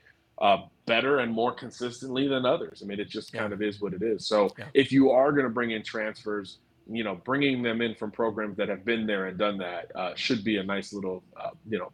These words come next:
Speaker 1: feather in the cap for, for any school.
Speaker 2: Ooh, boy, that's good news. Lot to look forward to on the defensive side of the football this upcoming season. Can't wait to see it play out. John Garcia Junior, brother, thank you as always. Great stuff. Thanks for being here.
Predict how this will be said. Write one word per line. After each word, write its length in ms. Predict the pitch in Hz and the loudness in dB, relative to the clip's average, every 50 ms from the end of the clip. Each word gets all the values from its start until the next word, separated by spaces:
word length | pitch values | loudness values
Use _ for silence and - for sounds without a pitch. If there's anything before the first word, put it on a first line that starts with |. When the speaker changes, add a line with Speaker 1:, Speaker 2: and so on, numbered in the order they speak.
| _ _ | _ _
Speaker 1:
feather 300 | - 117 107 107 98 95 | 4 4 4 4 2 0
in 60 | 90 | -4
the 60 | 95 | -6
cap 320 | - - 110 98 98 95 - - | -6 -4 -2 -2 -2 -4 -6 -10
for, 240 | - 98 95 92 - - | -8 -8 -8 -8 -10 -8
for 100 | - 101 | -2 0
any 160 | 101 107 113 - | 0 0 0 -2
school. 300 | - - - - - - _ _ _ _ _ _ _ _ _ _ - - - - - - - - - _ _ - | -4 -8 -12 -16 -20 -20 _ _ _ _ _ _ _ _ _ _ -20 -20 -18 -18 -18 -20 -20 -20 -20 _ _ -4
Speaker 2:
Ooh, 240 | 262 285 320 311 - - 110 | 0 2 2 2 2 0 -2
boy, 220 | 107 147 170 170 | 4 6 6 8
that's 260 | 143 143 151 143 - | 8 6 4 2 0
good 240 | 156 160 165 175 175 | 0 2 2 2 2
news. 300 | 175 190 220 220 175 139 | 2 0 -2 -2 -2 -2
Lot 280 | 147 151 165 170 - - | 0 0 0 -2 -4 -4
to 100 | - 160 | -4 -2
look 240 | 147 160 170 - - | 0 -2 -2 -4 -6
forward 500 | - - 160 170 190 185 190 180 165 - | -4 -2 2 2 4 4 4 2 2 0
to 220 | - - 196 196 | -4 -2 2 2
on 100 | 180 151 | 2 2
the 60 | 135 123 | 2 0
defensive 500 | 123 - - - 160 156 - 156 139 - | -2 -4 0 0 -2 0 -2 -4 -4 -2
side 400 | - - 143 135 147 151 143 - | 0 2 2 4 4 2 2 0
of 200 | 139 139 120 113 | -2 -2 -2 -4
the 80 | 113 | -6
football 420 | - - 170 170 - 151 151 151 139 | -2 -2 -2 0 4 4 4 4 4
this 200 | 131 113 - - - | 2 -4 -6 -4 -2
upcoming 480 | - 127 - - - 143 139 135 123 | 0 0 0 -2 -4 -4 -4 -4 -4
season. 400 | - - - 127 120 117 123 120 - - - - - _ _ | -6 -6 -6 -6 -6 -6 -6 -8 -10 -12 -18 -20 -20 _ _
Can't 260 | - 180 196 190 - | -2 0 0 2 2
wait 220 | 139 135 135 135 | 2 2 2 0
to 60 | 131 117 | -4 -4
see 280 | - - - 120 117 | -4 -4 -2 -2 -4
it 140 | 120 117 - | -4 -4 -6
play 240 | - - 127 120 120 | -2 0 2 4 6
out. 200 | 120 120 113 143 | 4 4 2 2
John 280 | 131 185 214 233 220 | 2 4 4 4 6
Garcia 440 | 196 196 180 165 - - 170 160 156 | 6 4 4 4 2 0 0 0 -2
Junior, 440 | 139 127 156 160 160 156 156 156 139 - - - - - | -2 -2 -4 -4 -2 -2 -4 -6 -6 -10 -14 -16 -14 -2
brother, 240 | - 156 165 175 160 | 2 4 4 4 4
thank 300 | - - 185 180 160 - | 2 0 0 0 0 0
you 80 | 156 131 | -2 -2
as 100 | 131 135 | 0 2
always. 320 | 143 143 139 139 143 139 | 2 4 2 2 0 -2
Great 300 | - - 180 175 151 131 | -4 -2 0 0 0 0
stuff. 320 | - - - 127 123 120 | -2 0 2 2 2 0
Thanks 280 | - - 139 131 127 - | 0 -2 -2 -2 -2 -4
for 100 | - 123 | -10 -8
being 240 | 101 117 107 101 95 | -8 -6 -8 -8 -8
here. 220 | 101 95 92 - | -10 -12 -14 -14